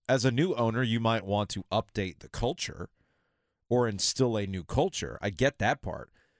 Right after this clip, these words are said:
But to act as though there was no culture before that is a miscalculation of a team that's been around since nineteen ninety-five. So here's, here's David Tepper, the owner of the Carolina Panthers, yesterday.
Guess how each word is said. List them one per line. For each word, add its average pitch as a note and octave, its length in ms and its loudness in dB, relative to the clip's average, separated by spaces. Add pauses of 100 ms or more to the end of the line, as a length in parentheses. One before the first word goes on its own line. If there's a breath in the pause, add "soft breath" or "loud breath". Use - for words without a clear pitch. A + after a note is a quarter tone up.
(120)
But C#3+ 140 2
to C#3+ 160 2
act E3 240 4
as B2+ 140 2
though C3 160 4
there A2+ 140 0
was G2 180 -2
no C3 180 4
culture G#2+ 340 0
before E2+ 400 -4
that D#2+ 380 -4
is F2+ 520 -2
a G2+ 60 0
miscalculation F2 1160 -2
of F2 140 -4
a E2+ 60 -6
team F2+ 280 -8
that's D#2+ 140 -14
been F2 140 -8
around E2 240 -4
since - 200 -12
nineteen F2 260 -6
ninety-five. E2 640 -4 (640 soft breath)
So E3+ 520 2
here's, A#3+ 560 0
here's A#3 240 0
David D#3+ 320 2
Tepper, G2 580 0
the G2 200 0
owner A#2+ 160 4
of G#2+ 80 -2
the G#2 60 -2
Carolina F#2+ 360 -2
Panthers, F2 380 -6
yesterday. - 680 -2